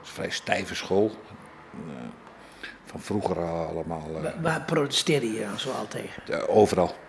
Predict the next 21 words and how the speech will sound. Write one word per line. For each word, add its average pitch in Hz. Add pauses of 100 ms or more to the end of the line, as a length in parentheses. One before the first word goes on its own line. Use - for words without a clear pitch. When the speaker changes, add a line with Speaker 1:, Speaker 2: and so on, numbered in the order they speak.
Speaker 1:
<laughs> - (180)
Speaker 2:
Ja, 165
nee, 240
maar 247
noem 247
eens 202
een 208
voorbeeld. 208 (260)
Speaker 1:
Eh, 151
ja, 139
eh, 127
nou, 117
we 113
wilden 110
dus, 101
eh, 104
dat 98
was 104
allemaal 98
inspraak, 120
hè. 127